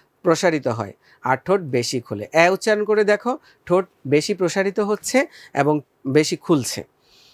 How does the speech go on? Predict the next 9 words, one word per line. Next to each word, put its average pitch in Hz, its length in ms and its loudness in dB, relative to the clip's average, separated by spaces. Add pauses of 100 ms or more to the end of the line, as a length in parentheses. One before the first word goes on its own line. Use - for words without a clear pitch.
(140)
এরপরে 226 380 4
বন্ধুরা, 233 340 -4
আহ, 180 480 -2
বর্ণটি 196 500 0
হচ্ছে, 208 380 -2 (420)
পরের 175 240 4
বর্ণটি 190 320 -2
হচ্ছে 185 220 -4 (100)
আ। 139 280 2